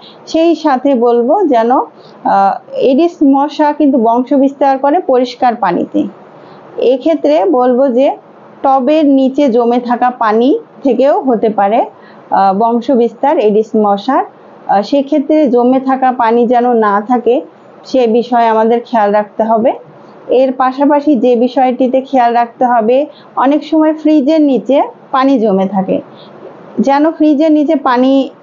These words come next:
না জমে থাকে সেটা খেয়াল রাখতে হবে। এসি এর নিচেও যেন পানি না জমে থাকে। এছাড়া কোনো স্থানেই যেন পানি জমে না থাকে সেটা আমরা খেয়াল করব। আর ডাবের, ডাবের খোলসেও কিন্তু পানি জমে থাকে, সেখান থেকেও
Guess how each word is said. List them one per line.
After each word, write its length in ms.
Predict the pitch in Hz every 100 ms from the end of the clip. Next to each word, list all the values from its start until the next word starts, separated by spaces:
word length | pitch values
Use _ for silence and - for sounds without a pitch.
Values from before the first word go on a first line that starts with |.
| -
না 220 | 247 269
জমে 240 | 285 269
থাকে 300 | 254 233 294
সেটা 300 | 370 285 240
খেয়াল 280 | 233 240 220
রাখতে 280 | 214 208 220
হবে। 240 | 214 214
এসি 680 | 226 226 240 247 - 254 254 247 - - -
এর 280 | - 226 226
নিচেও 540 | 226 240 247 262 262 311 - -
যেন 240 | 220 214 233
পানি 300 | 233 220 214
না 180 | 208 202
জমে 280 | 196 185
থাকে। 340 | 185 185 220 190 - - -
এছাড়া 440 | - 262 269 311 320
কোনো 760 | 311 262 269 277 294 311 226
স্থানেই 560 | 233 - 262 269 294 311
যেন 340 | 233 233 262 440 -
পানি 280 | 254 226 233
জমে 280 | 220 240 247
না 180 | 240 202
থাকে 280 | 233 233 277
সেটা 340 | 262 226 220
আমরা 220 | 214 226
খেয়াল 380 | 233 247 226 220
করব। 380 | 220 220 226 381 - - - - -
আর 560 | - 214 214 220 214 202
ডাবের, 560 | 247 247 311 330 320 - - -
ডাবের 400 | 202 226 233 320 311
খোলসেও 460 | 294 285 311 302 294
কিন্তু 220 | 277 254
পানি 300 | 262 233 233
জমে 260 | 226 240 233
থাকে, 320 | 240 226 311
সেখান 400 | - 226 233 240
থেকেও 420 | 240 247 320 554